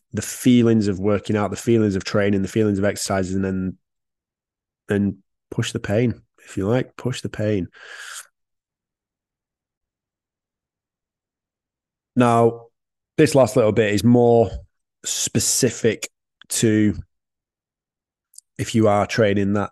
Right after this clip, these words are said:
zero to five reps in reserve. Obviously, quite very, very much at the high end, I would say. Obviously, if you set, if your set is six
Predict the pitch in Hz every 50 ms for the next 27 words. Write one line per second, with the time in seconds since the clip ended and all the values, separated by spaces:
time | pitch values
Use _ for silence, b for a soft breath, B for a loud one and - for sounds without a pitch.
0 | _ 123 110 98 98 101 107 127 127 123 120 120 117 110 110 110 107 104 - -
1 | 113 107 104 104 101 101 101 - - - - - - - - 110 104 104 107 104
2 | 104 104 95 - - B B B B B B B B B _ _ _ - - -
3 | - - - 107 101 101 98 92 104 120 123 127 131 131 127 - - _ _ _
4 | _ _ _ _ _ _ _ _ _ _ _ _ _ _ _ _ _ _ - -
5 | 101 98 - - 101 - - 131 127 120 113 110 - _ - 113 127 131 123 113
6 | 104 131 131 123 120 123 127 117 - 117 104 95 - - 120 110 107 110 110 110
7 | 113 110 107 107 104 98 - - 120 110 110 107 107 90 - - - - 104 95
8 | 98 - - 104 101 - - 104 - - - - 135 95 101 - - 101 - -
9 | - 127 98 92 - - - - - - - - - - - - -